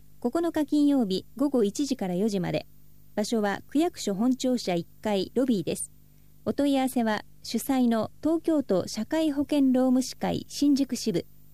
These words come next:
電話五二六一の三五八三番へどうぞ。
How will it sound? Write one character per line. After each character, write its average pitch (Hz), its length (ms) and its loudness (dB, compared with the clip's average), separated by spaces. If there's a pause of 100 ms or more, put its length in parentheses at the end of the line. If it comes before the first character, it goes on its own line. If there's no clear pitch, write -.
(100)
電 202 220 0
話 185 260 -2
五 269 200 2
二 311 220 4
六 247 220 0
一 240 280 -2
の 196 180 -2 (140)
三 247 260 2
五 220 180 0
八 180 220 -8
三 320 220 0
番 294 180 4
へ 277 80 4
ど 226 120 0
う 202 40 -2
ぞ。 - 160 -2